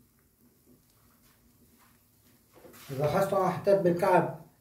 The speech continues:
جبنة السويس تشيز اللي عم بستعملها اليوم.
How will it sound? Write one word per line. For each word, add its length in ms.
جبنة 380
السويس 880
تشيز 400
اللي 440
عم 60
بستعملها 460
اليوم. 420